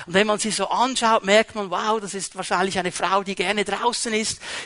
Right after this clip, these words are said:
die ist gerne an der Sonne, die ist unterwegs. Und sie kommt so auf uns zu, schaut uns ganz freundlich an und sagt uns, "Hallo zusammen, ich bin Miriam. Ich bin die ältere Schwester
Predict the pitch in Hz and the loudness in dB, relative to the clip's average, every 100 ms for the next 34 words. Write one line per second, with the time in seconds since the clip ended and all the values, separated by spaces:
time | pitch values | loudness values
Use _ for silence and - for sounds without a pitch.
0 | - 208 - 220 - 190 202 226 220 196 | -2 0 2 0 0 2 2 2 0 -2
1 | 214 202 - 196 202 202 - - - 190 | -2 -2 -2 -6 -2 -2 -2 -14 -4 -4
2 | - - - 185 170 151 160 175 180 - | -4 -8 -8 -12 -8 -6 0 2 0 -6
3 | - - 147 165 208 254 - 233 240 240 | -8 -12 -8 -6 0 0 2 2 2 -2
4 | - - 240 240 240 - - - - 214 | -6 -4 -4 -2 -4 -10 -20 -16 0 6
5 | 208 226 214 - - 226 - 220 214 208 | 6 4 -2 -2 2 2 2 0 0 0
6 | 208 185 190 202 185 - - - - 180 | 2 6 6 4 -4 -14 -20 -10 0 4
7 | 175 - 175 170 - 151 160 160 175 202 | 4 0 -8 -6 -10 -2 2 2 2 2
8 | 202 - 156 165 175 175 156 - 147 139 | -2 -8 0 0 0 -2 -4 -6 -12 -4
9 | 151 151 147 127 104 _ _ _ _ _ | -2 0 -2 -2 -14 _ _ _ _ _
10 | _ _ _ _ - - - - 196 - | _ _ _ _ -20 -20 -2 2 2 2
11 | 165 156 139 131 147 175 175 170 - 131 | -2 -2 -2 2 2 2 0 -6 -4 -4
12 | 139 - - | -2 -4 -6